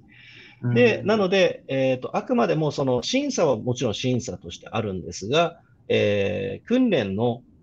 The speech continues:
Speaker 1: お、焦点というものが、そのクルー一人一人の能力を分析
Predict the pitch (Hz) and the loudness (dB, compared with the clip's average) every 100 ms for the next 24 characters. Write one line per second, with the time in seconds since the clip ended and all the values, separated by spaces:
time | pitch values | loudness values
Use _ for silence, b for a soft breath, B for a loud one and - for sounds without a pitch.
0 | _ 95 71 - - 233 254 254 90 85 | _ -16 -14 -12 -4 2 2 2 -4 -6
1 | 85 85 - 117 123 104 - _ _ _ | -8 -8 -10 -4 -2 -2 -8 _ _ _
2 | _ _ _ _ _ - - 139 143 - | _ _ _ _ _ -16 -8 -6 -4 0
3 | 214 277 247 - - 202 202 226 208 147 | 2 4 2 2 0 -2 0 0 2 0
4 | 135 185 156 120 117 135 117 - _ _ | 2 2 2 -2 0 0 0 -6 _ _
5 | _ - 120 151 143 147 - 120 - | _ -6 0 0 0 -2 -2 -4 -4